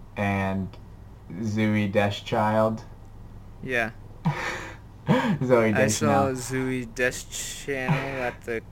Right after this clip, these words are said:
Speaker 2: Coachella Music Festival.
Speaker 1: Uh, thank you for getting that reference.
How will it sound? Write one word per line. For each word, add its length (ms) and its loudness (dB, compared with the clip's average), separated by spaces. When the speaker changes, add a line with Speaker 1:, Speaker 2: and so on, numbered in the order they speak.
Speaker 2:
Coachella 640 -2
Music 360 -6
Festival. 580 -6
Speaker 1:
Uh, 200 0
thank 320 0
you 120 -2
for 160 -4
getting 300 2
that 140 -4
reference. 500 -2